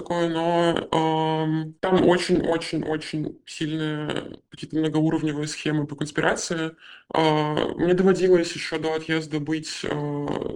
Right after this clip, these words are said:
на подобных тусовках, и я до этого участвовал в разных каких-то политических, э, организациях, и даже там не такой сильный уровень, не знаю, шифрования,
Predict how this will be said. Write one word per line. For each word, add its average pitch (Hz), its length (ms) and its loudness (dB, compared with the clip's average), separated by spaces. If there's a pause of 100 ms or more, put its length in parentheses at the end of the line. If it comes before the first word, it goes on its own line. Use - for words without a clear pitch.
(280)
на 156 120 0
подобных 151 340 -2
тусовках, 233 600 0
и 175 500 4 (400)
я 170 160 4
до 170 100 4
этого 165 240 0
участвовал 165 420 -4
в - 20 -8
разных 160 260 -6
каких-то 147 260 -10
политических, 170 680 -4 (100)
э, - 60 -4
организациях, 156 840 -2 (120)
и 170 80 2
даже 165 300 2 (260)
там 156 260 4
не 160 120 4
такой 151 320 -4
сильный 147 320 -4
уровень, 147 440 -4
не - 100 -6
знаю, 147 200 -4
шифрования, 160 720 -4